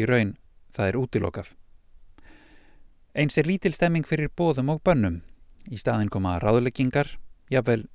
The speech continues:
eindregnar ráðleggingar eða ákveðin tilmæli. Það sem á Íslandi er kallað samkomubann er því aðeins ráðlegging í Svíþjóð. Í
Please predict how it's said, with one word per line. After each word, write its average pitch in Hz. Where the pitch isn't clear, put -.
eindregnar 143
ráðleggingar 120
eða 127
ákveðin 101
tilmæli. 101
Það 104
sem 98
á 92
Íslandi 120
er 98
kallað -
samkomubann 143
er 143
því 143
aðeins 139
ráðlegging 107
í 143
Svíþjóð. 101
Í 135